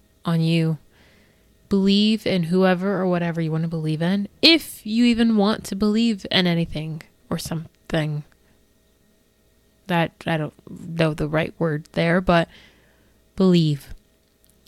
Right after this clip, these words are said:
Don't stop believing. That is a song by Journey. Journey is older than me, so I'm sure they're older than you.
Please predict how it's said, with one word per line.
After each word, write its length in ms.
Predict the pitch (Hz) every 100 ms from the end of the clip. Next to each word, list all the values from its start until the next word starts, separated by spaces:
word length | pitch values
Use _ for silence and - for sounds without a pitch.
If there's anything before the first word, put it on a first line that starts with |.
| _ _
Don't 360 | - 175 185 -
stop 400 | - - 170 -
believing. 600 | 165 156 - - - 185 - _ _ -
That 160 | 180
is 100 | 180
a 80 | 180
song 380 | 180 190 180 190
by 160 | 185 180
Journey. 600 | 175 165 180 202 226 220 - - - -
Journey 380 | 233 254 277
is 100 | 262
older 280 | 226 208 202
than 200 | 185 180
me, 160 | 180 208
so 200 | - 185
I'm 140 | 196
sure 540 | 208 - - 269 254 226
they're 220 | 185 175
older 240 | 175 175
than 220 | 156 156
you. 360 | 160 151 143 160